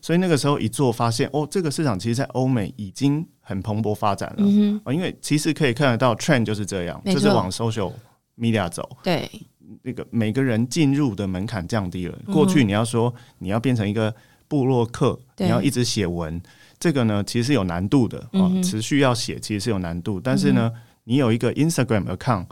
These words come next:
Speaker 2: 对。
Speaker 1: 持续的拍照贴文，难度相对较低。
Speaker 2: 而且那边已经聚集了很多的用户
Speaker 1: 没错，
Speaker 2: 在那里跟随着，
Speaker 1: 没错。没错，没错。
Speaker 2: 或是等待着好的内容出现。
Speaker 1: 对，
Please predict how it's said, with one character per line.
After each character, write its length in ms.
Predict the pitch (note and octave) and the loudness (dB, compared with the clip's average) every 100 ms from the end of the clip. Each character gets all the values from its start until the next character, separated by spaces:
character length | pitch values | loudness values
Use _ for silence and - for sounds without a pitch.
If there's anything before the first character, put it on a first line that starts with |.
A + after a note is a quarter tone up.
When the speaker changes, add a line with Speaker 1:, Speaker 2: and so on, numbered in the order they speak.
| - | -4
Speaker 2:
对。 160 | - F3 | 0 2
Speaker 1:
持 160 | C#3 | 2
续 220 | A#2 D#3 B2 | 2 2 2
的 180 | G#2+ A#2 - | 2 -2 -4
拍 200 | A#2+ A2+ | 0 0
照 220 | B2 G#2+ | 2 0
贴 240 | - G#2+ | 0 0
文， 260 | G#2+ E2+ E2+ - | 0 -2 -6 -6
难 220 | A2 A2+ | -2 2
度 140 | D#3+ F3 | 4 4
相 220 | C#3 B2+ | 4 4
对 160 | C#3 | 4
较 180 | A#2+ A#2 | 4 2
低。 160 | G#2+ A2+ | 2 2
Speaker 2:
而 60 | |
且 220 | G#2+ C4 G#3 | 2 2 2
那 120 | A3 | 2
边 220 | G#3+ A3 | 2 2
已 80 | E3+ | 2
经 220 | E3 F#3+ | 0 0
聚 160 | G3+ F#3 | 0 -2
集 160 | D#3 | -2
了 120 | D3 | -2
很 160 | D#3+ D3+ | -2 -4
多 140 | C#3 D#3+ | -4 -2
的 120 | D3+ | 0
用 320 | D3 D#3+ D3+ | 0 0 -2
户 160 | - A2 | -4 -2
Speaker 1:
没 100 | G#2+ | -2
错， 160 | B2 | 0
Speaker 2:
在 160 | A2+ F3 | 2 2
那 100 | E3+ | 2
里 140 | G2+ F#2 | 0 -2
跟 220 | D3+ E3 | -2 -2
随 300 | - - - | -4 -6 -6
着， 200 | - - | -4 0
Speaker 1:
没 80 | A2 | 2
错。 80 | B2 | 2
没 60 | |
错， 80 | A2 | 0
没 60 | F2+ | -2
错。 160 | C3+ | 0
Speaker 2:
或 60 | F#3+ | 0
是 260 | - F#3 F3 | 0 -2 0
等 280 | F#3 D#3+ | 2 2
待 220 | E3+ A3 F#3 | 2 2 2
着 100 | E3+ | 0
好 260 | - G#2+ | 0 -2
的 120 | C#3+ | 0
内 200 | D#3 F3 | 2 0
容 140 | C3 C#3 | 0 -4
出 220 | - C#3 | -6 -4
现。 260 | - A#2+ | 0 0
Speaker 1:
对， 120 | - | 0